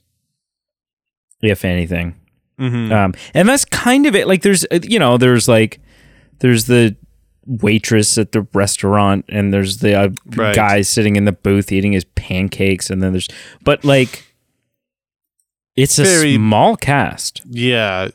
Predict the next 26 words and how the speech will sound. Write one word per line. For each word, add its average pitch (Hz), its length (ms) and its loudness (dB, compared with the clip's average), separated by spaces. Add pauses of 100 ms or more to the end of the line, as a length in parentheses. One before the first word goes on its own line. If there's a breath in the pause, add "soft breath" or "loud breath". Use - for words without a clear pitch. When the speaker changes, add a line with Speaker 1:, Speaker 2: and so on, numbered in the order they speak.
Speaker 2:
very 139 320 0
small 95 320 -6
cast, 95 420 -8
actually. 101 440 -8 (1300)
Speaker 1:
Very 104 440 0
small. - 460 -8 (440)
Speaker 2:
Mm-hmm. 113 400 -8 (520)
Speaker 1:
Interesting. 113 520 -4 (680 loud breath)
Speaker 2:
Yeah. 135 380 2
Speaker 1:
Um, 131 200 -2 (1040)
so - 160 0
something, 233 400 0
it, 156 360 -6
speaking 220 380 0
of 185 100 0
his 135 140 2
injury, 104 320 2
something 170 380 0
I 156 100 2
wanted 127 400 2
to 98 400 2 (640 loud breath)
simply 120 360 2
just 104 180 0
ask 95 300 0
you 90 100 -2
about. - 300 -8